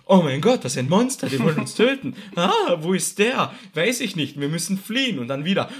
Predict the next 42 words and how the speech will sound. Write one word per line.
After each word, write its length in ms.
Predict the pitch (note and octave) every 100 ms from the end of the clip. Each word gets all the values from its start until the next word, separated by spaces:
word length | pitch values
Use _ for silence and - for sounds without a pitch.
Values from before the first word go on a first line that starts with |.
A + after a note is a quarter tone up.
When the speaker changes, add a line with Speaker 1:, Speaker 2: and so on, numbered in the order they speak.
| -
Speaker 1:
„Oh 120 | F#3+
mein 160 | F#3+
<laughs> 260 | - G3 F#3+
Gott, 260 | A3 A#3+ E3+
Monster, 600 | F3 - G3+ - C#3+ - - -
die 80 | D#3+
wollen 140 | C#3+
uns 160 | D3 C#3
töten. 340 | G3 A#3 D#3+ G3+ D#4+ C4
Wir 140 | F3
haben 80 | D#3
schon 220 | C#3+ D#3
wieder 280 | E3 C#4+ F4
wen 160 | G#3 F#3+
verloren, 440 | E3 C#3+ C3+ C3+
wo 140 | C#3 D#3
ist 240 | C#3+ -
der? 240 | F#3+ F#3 -
Keine 420 | G#3 C3+ C#3 D#3+
Ahnung.“ 320 | B3 D4+ G3 - G3
Und 160 | E3
so 140 | G3 C4
geht's 160 | C#4+
eine 180 | C#4 A#3+
halbe 240 | A3+ C4 A#3
Stunde 440 | - C#4 C#4+ A#3
und 120 | G3+
dann 160 | A3 A#3
ist 120 | -
es 60 | A3
Speaker 2:
Oh 100 | A3
Speaker 1:
schon, 220 | A3 F#2+
äh, 60 | F#2+
Speaker 2:
nein. 280 | F#2+ C3 F2 -
Speaker 1:
dreiviertel 400 | F#3+ A3 A#3 G3
Stunde 340 | F#3+ A#3+ A3+
und 100 | E3+
dann 120 | E3 E3
so, 140 | -
Alter, 680 | E3+ E3+ E3+ E3+ E3+ E3+ E3
Jesus. 840 | - F#3+ F3+ F3 E3 E3 - D3 - - - - - - -
Ja. 340 | D#3+ C#3+ -